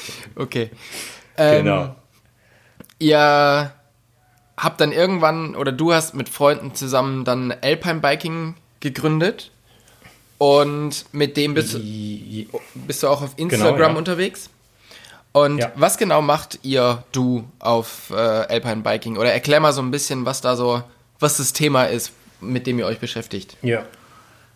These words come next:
Speaker 2: Also das Ganze hat irgendwie damit begonnen, dass wir halt gerne neue Regionen kennenlernen, neue Trails fahren, ähm,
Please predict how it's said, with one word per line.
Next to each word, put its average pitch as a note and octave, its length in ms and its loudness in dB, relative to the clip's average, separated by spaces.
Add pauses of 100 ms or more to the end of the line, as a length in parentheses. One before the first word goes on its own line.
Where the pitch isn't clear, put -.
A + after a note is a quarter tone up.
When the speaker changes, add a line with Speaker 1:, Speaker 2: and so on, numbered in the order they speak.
(280)
Speaker 2:
Also A#2 420 0
das A2 260 -8
Ganze B2+ 360 2
hat A#2+ 200 2
irgendwie A#2+ 320 2
damit B2 320 0
begonnen, B2+ 400 2
dass A#2+ 240 -2
wir A2 500 2
halt G#2 320 -4
gerne A#2 480 2
neue A2 540 2
Regionen G#2+ 420 0
kennenlernen, C#3 540 2
neue A2 240 -2
Trails C#3 320 0
fahren, C3 560 2 (560)
ähm, A#2 640 4